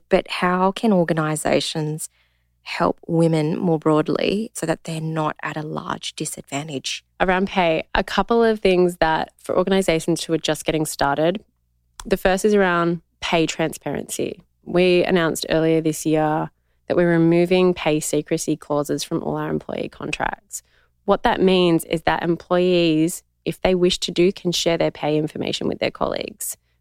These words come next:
Speaker 2: benchmark themselves. Not everyone's gonna be comfortable doing that, but just announcing it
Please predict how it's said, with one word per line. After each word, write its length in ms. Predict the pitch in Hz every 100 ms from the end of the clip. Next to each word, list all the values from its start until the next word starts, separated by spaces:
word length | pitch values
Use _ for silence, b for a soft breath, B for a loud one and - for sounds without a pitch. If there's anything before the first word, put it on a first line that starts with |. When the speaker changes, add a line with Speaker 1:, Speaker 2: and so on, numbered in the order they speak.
| _
Speaker 2:
benchmark 500 | - 160 - 147 -
themselves. 680 | - 147 - - - - - - _ _
Not 80 | 226
everyone's 380 | 302 330 294 220
gonna 160 | 185 175
be 100 | 151
comfortable 480 | - - 156 147
doing 320 | 156 147 160 180
that, 220 | - 50 _ _ _ -
but 160 | 170
just 260 | - 214 -
announcing 540 | 240 160 165 - 180
it 280 | 160 - 76